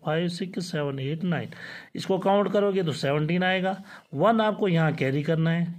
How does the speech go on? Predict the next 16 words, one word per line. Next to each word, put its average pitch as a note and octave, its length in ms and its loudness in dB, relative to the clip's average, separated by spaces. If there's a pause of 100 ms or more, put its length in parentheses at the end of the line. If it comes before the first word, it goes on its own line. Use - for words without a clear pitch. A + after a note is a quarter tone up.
ये D#3 140 0 (120)
टू F#3+ 140 0 (340)
और D#3 440 0 (180)
कुछ C#3 220 -6
नहीं D3+ 140 2
है, D#3+ 140 0
ये C#3 120 -2
सारा C3 380 -6 (680)
थ्री A2 300 -10
आएगा। F#2+ 340 -12 (1000)
ये D#3 160 -4
एच E3+ 160 0
पार्ट F3+ 320 2
का F#3+ 80 4
हो E3 140 4
गया। D3+ 260 -2